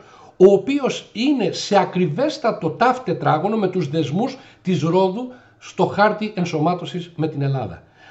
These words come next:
Άρα ενεργοποιείται όλο αυτό το καταστροφικό, ε, πλαίσιο, το οποίο δημιούργησε όλες αυτές τις μεγάλες καταστροφές στη Ρόδο. Ταυτόχρονα έχουμε τον ουρανό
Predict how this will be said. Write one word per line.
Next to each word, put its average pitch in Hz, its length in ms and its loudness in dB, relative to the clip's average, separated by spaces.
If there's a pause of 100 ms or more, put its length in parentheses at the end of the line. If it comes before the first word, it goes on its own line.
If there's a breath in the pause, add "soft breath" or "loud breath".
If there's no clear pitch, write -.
(120)
Άρα 214 340 4
ενεργοποιείται 180 760 0
όλο 233 420 4
αυτό 202 300 -2
το 185 160 -2
καταστροφικό, 139 1000 -4 (240 loud breath)
ε, 139 100 -6 (640)
πλαίσιο, 127 680 -2
το 175 100 0
οποίο 190 240 -2
δημιούργησε 180 580 -4
όλες 185 360 -2
αυτές 185 360 -8 (160)
τις 139 140 -6
μεγάλες 143 360 -6
καταστροφές 131 600 -12
στη - 160 -10
Ρόδο. 135 280 -4 (320 loud breath)
Ταυτόχρονα 226 680 0
έχουμε 117 400 -4
τον 196 220 6
ουρανό 143 680 0